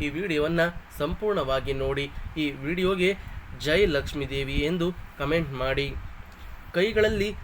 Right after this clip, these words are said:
ತುರಿಕೆ. ಜ್ಯೋತಿಷ್ಯ ಶಾಸ್ತ್ರದ ಪ್ರಕಾರ ಪುರುಷನ ಬಲಗೈಯಲ್ಲಿ ಅಥವಾ ಮಹಿಳೆಯ ಎಡಗೈಯಲ್ಲಿ ತುರಿಕೆ ಉಂಟಾದರೆ ಅದನ್ನ ಶುಭ ಅಥವಾ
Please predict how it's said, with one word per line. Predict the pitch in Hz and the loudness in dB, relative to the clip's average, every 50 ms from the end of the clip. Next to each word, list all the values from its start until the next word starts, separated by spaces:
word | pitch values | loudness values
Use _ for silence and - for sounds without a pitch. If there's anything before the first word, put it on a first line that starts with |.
| - - - | -12 -8 -4
ತುರಿಕೆ. | - 156 147 151 147 - 151 151 147 135 - - - - - 139 127 | -2 -2 -2 -2 -2 0 0 0 0 0 -2 -8 -12 -12 -10 -6 -2
ಜ್ಯೋತಿಷ್ಯ | 151 175 180 - 233 - - 175 151 | 0 0 0 -2 -2 -2 0 0 0
ಶಾಸ್ತ್ರದ | - - 139 135 - - - 135 131 139 | 0 0 -2 -2 -2 -4 -6 -2 -2 -2
ಪ್ರಕಾರ | 131 143 135 - - 170 170 165 180 - - - - - - - - - | -2 -2 -4 0 2 4 4 4 2 2 -2 -8 -8 -12 -12 -10 -4 -2
ಪುರುಷನ | 165 185 226 220 214 175 165 | 0 0 2 2 2 2 2
ಬಲಗೈಯಲ್ಲಿ | 147 131 143 139 135 127 139 139 139 139 139 143 147 156 | 4 2 2 2 2 2 2 2 2 2 2 2 0 -2
ಅಥವಾ | 165 - - 160 160 214 190 190 196 202 196 - - - - - | -2 0 0 0 2 4 4 6 4 4 2 -2 -8 -10 -8 -2
ಮಹಿಳೆಯ | 135 143 160 190 214 202 185 170 156 143 - | 0 4 4 4 6 6 6 6 4 4 4
ಎಡಗೈಯಲ್ಲಿ | 139 139 160 165 147 156 151 143 147 160 190 175 175 190 180 - - - - - - - | 2 2 2 4 4 4 2 4 2 2 2 2 2 0 0 -4 -12 -18 -18 -12 -4 -2
ತುರಿಕೆ | 180 175 - - 214 | 0 0 0 2 0
ಉಂಟಾದರೆ | 165 147 143 143 143 147 147 147 151 165 170 180 190 - - | 0 2 0 0 0 2 2 2 2 2 2 2 0 -2 -6
ಅದನ್ನ | 170 151 175 175 170 170 180 175 - - - - - - | 0 2 2 2 4 2 0 0 -4 -10 -10 -10 -6 -2
ಶುಭ | 185 175 170 190 | -2 2 6 6
ಅಥವಾ | 202 208 - - 165 175 220 196 196 | 4 4 4 0 -2 0 2 4 4